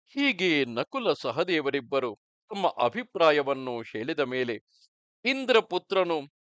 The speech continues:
ಇಂದ್ರ ಸಮಾನನೂ ಆದ ಸವ್ಯಸಾಚಿಯು ಧರ್ಮರಾಜನನ್ನು ನೋಡಿ, ಅಣ್ಣ, ಇವರಿಬ್ಬರಿಗಿಂತಲೂ ಈಗಿನ ಸೇನಾಧಿಪತ್ಯಕ್ಕೆ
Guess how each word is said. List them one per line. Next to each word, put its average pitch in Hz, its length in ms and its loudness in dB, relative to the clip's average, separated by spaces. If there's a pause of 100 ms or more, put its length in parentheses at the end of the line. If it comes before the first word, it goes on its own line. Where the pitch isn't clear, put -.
(160)
ಇಂದ್ರ 247 340 2
ಸಮಾನನೂ 165 640 2
ಆದ 147 380 2
ಸವ್ಯಸಾಚಿಯು 139 1000 -4 (300)
ಧರ್ಮರಾಜನನ್ನು 180 1000 4
ನೋಡಿ, 135 380 -4 (500)
ಅಣ್ಣ, 131 200 -2 (720)
ಇವರಿಬ್ಬರಿಗಿಂತಲೂ 160 1200 0 (500)
ಈಗಿನ 208 380 4
ಸೇನಾಧಿಪತ್ಯಕ್ಕೆ 175 1120 0